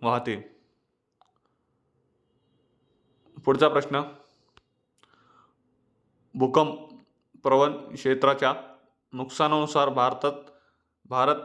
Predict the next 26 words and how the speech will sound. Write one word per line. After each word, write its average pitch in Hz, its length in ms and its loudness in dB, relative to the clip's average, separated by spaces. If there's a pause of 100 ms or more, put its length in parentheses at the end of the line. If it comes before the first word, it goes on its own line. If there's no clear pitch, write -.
(100)
किती 156 380 -8
भूकंप 135 380 -2
प्रवण 143 420 0
क्षेत्रामध्ये 139 800 -4
विभागले 135 420 0
गेले 127 220 -4
आहे? 117 220 -2 (2000)
जे 131 60 2
भूकंप 139 300 0
येतात 143 180 2
त्याचे 143 220 2 (400)
प्रवण 139 340 0
क्षेत्रामध्ये 135 880 -2
विभागले 127 380 -2
गेलेले 135 360 -4
आहे, 139 120 -6
तर - 400 -12
ते 135 60 -2
किती, 139 460 -10
अ, 113 280 -2
भारत 127 260 0
किती 135 300 -8
क्षेत्रामध्ये 131 800 -4
विभागले 123 420 0
गेलेले 113 320 -2
आहे? 98 140 -10